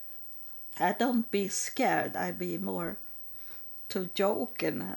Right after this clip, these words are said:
and be happy and these things. Uh, so I say that to, uh, "But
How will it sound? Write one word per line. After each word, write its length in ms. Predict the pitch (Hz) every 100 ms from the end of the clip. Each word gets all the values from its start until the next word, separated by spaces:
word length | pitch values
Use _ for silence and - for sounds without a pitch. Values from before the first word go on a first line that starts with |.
| -
and 500 | 101 101 190 170 208
be 80 | 170
happy 680 | 180 208 240 - - 170
and 200 | 170 175
these 340 | 180 180 170 -
things. 420 | - - - - - - - - - -
Uh, 180 | 190 185
so 240 | - 226
I 100 | 240
say 280 | 233 311 311
that 480 | 233 208 214 - -
to, 300 | 202 208 208 - - - - -
uh, 80 | -
"But 380 | 208 247 240